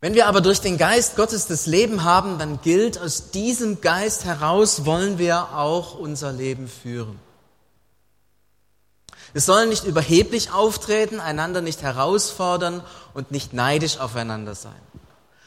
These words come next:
Brüder und Schwestern, nun kann es vorkommen, dass sich jemand zu einer Verfehlung hinreißen lässt.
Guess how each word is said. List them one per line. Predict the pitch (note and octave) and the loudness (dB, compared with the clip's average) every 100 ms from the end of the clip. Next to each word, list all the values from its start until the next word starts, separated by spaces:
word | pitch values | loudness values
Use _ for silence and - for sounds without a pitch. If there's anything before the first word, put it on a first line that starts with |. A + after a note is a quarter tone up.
| - _ | -20 _
Brüder | E3+ A#3+ A#3 | 2 6 6
und | G#3+ | 6
Schwestern, | - G3 A#3 A#3 G#3+ | 2 2 4 2 2
nun | G3+ G#3 | 2 0
kann | G#3 | -2
es | G3+ F#3+ | -2 -4
vorkommen, | - F3 G#3 G#3+ D#3 D#3 F#3 G3+ - - _ - | 0 2 2 0 -4 -6 -8 -14 -18 -20 _ -6
dass | E3+ | -4
sich | F3 - | -4 -2
jemand | D3 E3+ E3+ - | 0 0 -2 -2
zu | E3+ | -4
einer | D#3 D3 | -2 -4
Verfehlung | C3+ C3+ - D3 C#3+ | -4 -6 -4 -2 -2
hinreißen | B2+ D3+ D#3+ C3+ A#2+ A2+ A2+ | -4 -4 -4 -4 -4 -6 -10
lässt. | G2+ - - - | -12 -16 -20 -20